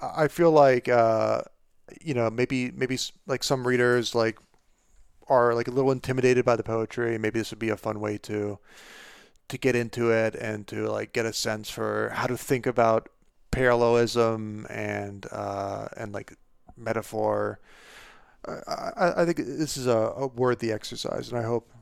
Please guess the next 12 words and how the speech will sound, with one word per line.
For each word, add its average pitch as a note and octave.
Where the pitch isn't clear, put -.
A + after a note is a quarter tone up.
I A#2+
hope A#2
listeners, G#2+
um, G2+
get B2+
down A#2
with G#2
this, -
this F#3+
style -
of, -
uh, -